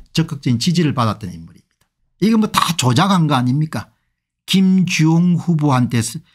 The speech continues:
십일점육 퍼센트를 훔쳐가지고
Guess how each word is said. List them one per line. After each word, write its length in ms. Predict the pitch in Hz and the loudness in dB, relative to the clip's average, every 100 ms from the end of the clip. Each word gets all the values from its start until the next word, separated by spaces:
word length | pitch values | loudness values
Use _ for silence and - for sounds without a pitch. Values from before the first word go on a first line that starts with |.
| _ | _
십일점육 1000 | - - 160 175 185 180 185 170 165 170 | -4 -2 2 2 0 0 0 2 2 0
퍼센트를 500 | - 165 160 127 110 | 0 0 0 -2 -2
훔쳐가지고 880 | - 170 - 139 123 120 117 127 | -2 -2 0 0 0 0 0 -2